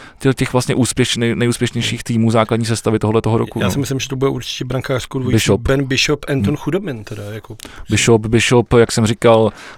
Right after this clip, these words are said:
Speaker 1: patří vlastně ke třem nejlepším golmanům celé ligy. Eh, takže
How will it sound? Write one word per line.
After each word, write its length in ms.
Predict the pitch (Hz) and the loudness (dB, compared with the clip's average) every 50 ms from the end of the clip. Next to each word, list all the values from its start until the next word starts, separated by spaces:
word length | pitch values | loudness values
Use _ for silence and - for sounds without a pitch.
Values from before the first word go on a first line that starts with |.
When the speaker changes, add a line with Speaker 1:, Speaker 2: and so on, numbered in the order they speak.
| - | -6
Speaker 1:
patří 420 | - 110 - - - 110 110 113 110 | -4 -4 -4 -2 -2 0 2 2 2
vlastně 400 | 107 107 101 - - 110 107 104 | 2 2 0 0 0 0 0 2
ke 120 | - 107 | 2 0
třem 240 | - - - 113 113 | 0 0 0 2 2
nejlepším 520 | 110 107 107 - - - 107 107 107 107 | 4 4 2 2 0 0 0 2 2 4
golmanům 540 | 98 101 101 101 98 101 104 104 104 101 98 | 4 4 4 4 4 4 4 4 4 2 0
celé 200 | - - 101 104 | 2 2 2 4
ligy. 420 | 104 104 101 104 98 104 98 92 - - - - - - - - - - - - - - _ _ - | 6 4 4 4 4 2 2 2 0 -6 -16 -20 -20 -20 -20 -20 -20 -20 -20 -20 -20 -20 _ _ -6
Eh, 40 | 92 95 92 95 95 95 92 - _ | -4 -2 0 0 -2 -2 -4 -4 _
takže 440 | - 90 85 82 92 101 95 92 | -4 -2 -2 0 2 2 2 2